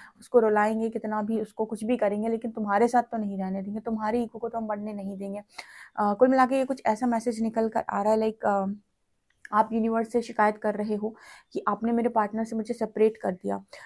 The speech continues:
ठीक है, और यूनिवर्स आपसे कह रहे हैं कि आप वेटिंग में रहो, ठीक है, और अपना इनर वर्क करो। And आपके पर्सन जो हैं वो ये कह रहे हैं कि, अ, you know, मतलब स्टार्टिंग में उनको ये था कि कोई दिक्कत नहीं है, वो आपसे अलग रह सकते हैं, लेकिन अब आपके पर्सन डिमांड कर रहे हैं तो यूनिवर्स कह रहा है, "क्यों?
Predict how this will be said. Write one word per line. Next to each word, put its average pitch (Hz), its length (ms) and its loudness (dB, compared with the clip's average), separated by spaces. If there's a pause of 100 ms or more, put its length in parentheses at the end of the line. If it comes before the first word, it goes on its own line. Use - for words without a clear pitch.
ठीक 214 120 -2
है, 240 100 6
और 214 240 4
यूनिवर्स 233 440 2
आपसे - 280 0
कह 214 160 2
रहे 220 140 2
हैं 233 100 -2
कि 247 180 -6
आप 220 200 0 (200)
वेटिंग 220 400 6
में 214 100 0 (220)
रहो, 190 260 -2
ठीक 208 240 -8
है, 220 60 0
और 214 140 4
अपना 214 180 -2
इनर 202 160 -2
वर्क 196 260 -2
करो। 196 200 -8 (380)
And 233 140 2
आपके 220 240 0
पर्सन 247 380 4
जो 254 100 4
हैं 247 200 4
वो 240 120 2
ये 240 180 2
कह 226 160 2
रहे 220 240 0
हैं 233 220 -2
कि, 240 280 -4 (300)
अ, 214 80 0 (720)
you 240 80 4
know, 302 100 2 (100)
मतलब 240 160 0
स्टार्टिंग 226 440 0
में 233 60 -4
उनको 226 140 -4
ये 233 100 2
था 240 100 -4
कि 247 140 -8
कोई 294 140 0
दिक्कत 240 320 -2
नहीं 220 140 -4
है, 233 60 -2
वो 226 140 -4
आपसे 226 280 2
अलग 226 220 6
रह 214 160 0
सकते 202 340 -10
हैं, 196 200 -6 (460)
लेकिन 254 280 4 (300)
अब 214 100 4
आपके 240 200 6
पर्सन 262 280 2
डिमांड 220 400 2
कर 240 140 0
रहे 240 100 -2
हैं 240 80 -2
तो 240 60 -4
यूनिवर्स 240 360 -2
कह 226 140 -2
रहा 214 80 0
है, 214 60 -4
"क्यों? 240 260 -4